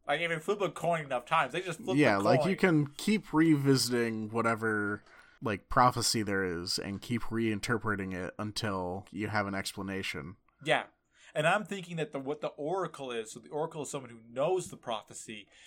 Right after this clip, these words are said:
Speaker 1: is just a,
Speaker 2: Mm-hmm.
Speaker 1: a, it, it's a program who's kind of like a registry. So they
Speaker 2: Mm-hmm.
Speaker 1: have logged all of the old iterations of the Matrix within
Speaker 2: Right.
Speaker 1: themselves. And that's why they have this i-, idea of, "Oh, someone is going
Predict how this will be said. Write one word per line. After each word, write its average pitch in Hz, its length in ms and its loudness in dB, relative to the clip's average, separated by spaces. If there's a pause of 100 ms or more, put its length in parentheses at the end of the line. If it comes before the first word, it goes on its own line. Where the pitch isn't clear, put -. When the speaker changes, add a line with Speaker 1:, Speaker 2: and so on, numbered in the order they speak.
(140)
Speaker 1:
is 139 220 -4
just 143 400 -6
a, 143 60 -4
Speaker 2:
Mm-hmm. 117 200 -2
Speaker 1:
a, 139 200 2 (220)
it, 151 220 -2
it's 151 180 -8
a 151 60 -4
program 165 760 0
who's 135 140 -8
kind 143 240 -4
of 135 100 -8
like 123 180 -2
a 113 160 -8
registry. 170 680 -6 (540)
So 143 400 4
they 139 140 2
Speaker 2:
Mm-hmm. 156 80 2
Speaker 1:
have 143 160 -2
logged 127 760 2
all 135 260 2
of 123 80 -12
the 120 280 -16
old 147 560 -2
iterations 127 680 -10
of 113 80 -14
the 107 100 -14
Matrix 113 800 -14 (200)
within 131 340 -6
Speaker 2:
Right. 110 200 2
Speaker 1:
themselves. 98 640 -10 (100)
And 131 240 -4
that's 139 220 -2
why 147 100 0
they 127 140 -2
have 135 280 0
this 123 160 -10
i-, 113 160 -8 (220)
idea 131 500 -2
of, 107 460 -4 (600)
"Oh, 127 220 -2
someone 135 460 -4
is 120 160 -14
going 117 300 -6